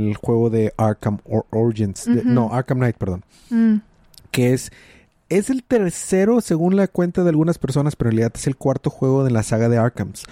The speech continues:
Speaker 2: Ujú.
Speaker 1: Que salió primero, es Arkham City, eh, Arkham Asylum, Arkham City, y luego salió Arkham Origins, que mucha gente no lo considera parte de la trilogía porque, pues, no, no fue el mismo estudio creador, pero sí es el misma historia todo. Y lo
Speaker 2: Ujú.
Speaker 1: último fue Arkham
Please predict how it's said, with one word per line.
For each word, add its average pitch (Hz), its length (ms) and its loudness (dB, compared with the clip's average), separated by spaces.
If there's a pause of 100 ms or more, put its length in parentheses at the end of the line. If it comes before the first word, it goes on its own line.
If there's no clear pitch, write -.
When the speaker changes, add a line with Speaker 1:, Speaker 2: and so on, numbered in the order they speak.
Speaker 2:
Ujú. 220 220 2
Speaker 1:
Que 120 140 0
salió 123 260 0
primero, 120 340 0
es 120 120 -2
Arkham 131 260 0
City, 170 380 -2 (160)
eh, 135 120 -2
Arkham 160 340 0
Asylum, 165 440 0
Arkham 139 320 -2
City, 165 400 0
y 120 40 0
luego 131 140 2
salió 139 280 0
Arkham 143 320 0
Origins, 160 520 0 (380)
que 131 120 -2
mucha 135 220 0
gente 143 200 2
no 139 60 2
lo 139 100 0
considera 123 380 0
parte 127 500 -2 (340)
de 123 180 0
la 117 100 2
trilogía 139 460 0
porque, - 460 -6
pues, - 640 -10
no, 110 260 0
no 113 160 0
fue 127 160 0
el 123 100 0
mismo 123 300 2
estudio 120 360 -2
creador, 131 340 0 (340)
pero 196 160 0
sí 175 80 0
es 175 80 -2
el 180 100 2
misma 165 240 2
historia 123 340 -2
todo. 98 300 -2 (260)
Y 120 100 2
lo 131 100 4
Speaker 2:
Ujú. 135 80 4
Speaker 1:
último 127 280 0
fue 113 180 0
Arkham 107 600 -2